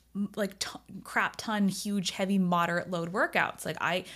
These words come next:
when I've ran my best marathons, I've actually done very little marathon pace work in those cycles, but I've done the speed work that I was doing was basically threshold or slightly faster. Um, marathon pace in high volumes burns me out,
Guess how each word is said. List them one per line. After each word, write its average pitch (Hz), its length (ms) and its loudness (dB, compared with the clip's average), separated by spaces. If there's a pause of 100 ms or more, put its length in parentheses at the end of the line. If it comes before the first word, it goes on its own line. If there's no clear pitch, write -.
(140)
when 196 120 0
I've 214 160 2
ran 214 220 2
my 185 140 4
best 202 460 2
marathons, 185 760 2
I've 202 140 0
actually 254 240 -2
done 208 120 2
very 208 300 0
little 185 480 2
marathon 180 580 -2
pace - 380 -6
work 156 240 -4
in 180 220 -2
those 156 180 -2
cycles, 170 580 0 (360)
but 185 80 2
I've 180 180 -4
done 185 480 2
the 190 160 -2
speed 196 320 0
work 175 240 0
that 170 80 -2
I 160 120 0
was 254 280 0
doing 185 320 -2
was 175 160 -2
basically 170 460 -4
threshold 165 460 -6
or 165 60 -2
slightly 165 360 -4
faster. - 540 -2 (380)
Um, 196 360 2 (260)
marathon 220 720 2
pace 233 400 0
in 226 180 -2
high 214 220 -2
volumes 214 480 2
burns 175 400 -2
me 196 140 0
out, 240 300 2